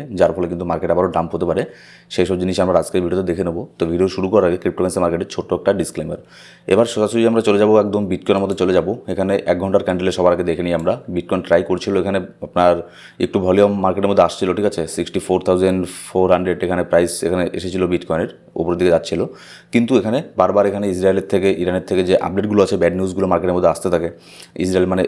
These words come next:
এক-, আহ, বারবার বলছে যে তারাও অ্যাটাক করবে, অ্যাটাক করার জন্য প্রস্তুতি নিচ্ছে। তারপরে ইরানের থেকে হিজবুল্লাহ, অনেক যে আপনার সংগঠন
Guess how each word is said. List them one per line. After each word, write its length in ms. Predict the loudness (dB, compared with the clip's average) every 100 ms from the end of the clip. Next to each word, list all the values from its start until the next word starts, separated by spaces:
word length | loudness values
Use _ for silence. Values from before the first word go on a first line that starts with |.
| 2
এক-, 220 | 0 0 4
আহ, 160 | 4 6
বারবার 240 | 4 4 2 2
বলছে 200 | -2 -2 0
যে 60 | 2 4
তারাও 180 | 4 4
অ্যাটাক 180 | 2 -2 -4
করবে, 140 | -2
অ্যাটাক 160 | 0 0
করার 140 | -2 -2
জন্য 120 | -2 -2
প্রস্তুতি 280 | -4 -2 -4
নিচ্ছে। 200 | -2 -2 0
তারপরে 240 | 0 2 0 0
ইরানের 260 | 0 -2 -2
থেকে 140 | -2 0 -2
হিজবুল্লাহ, 440 | -2 2 4 4 2 -4 -20 -6 0
অনেক 120 | 0 2
যে 40 |
আপনার 140 | 0 0
সংগঠন 320 | -2 0 2